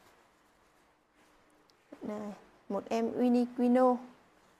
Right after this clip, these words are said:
Một em Uniqlo một trăm phần trăm chất cốt tông. Đó.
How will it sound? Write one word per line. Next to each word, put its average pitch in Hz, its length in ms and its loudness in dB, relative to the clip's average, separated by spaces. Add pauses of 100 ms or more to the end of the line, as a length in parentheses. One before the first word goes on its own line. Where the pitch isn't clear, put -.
Một - 80 -10
em 220 200 -4
Uniqlo 233 720 0
một 208 200 -6
trăm 254 200 -2
phần 233 180 -2
trăm 240 240 -2
chất 277 220 -4
cốt 285 120 2 (100)
tông. 269 180 8 (960)
Đó. 226 60 -12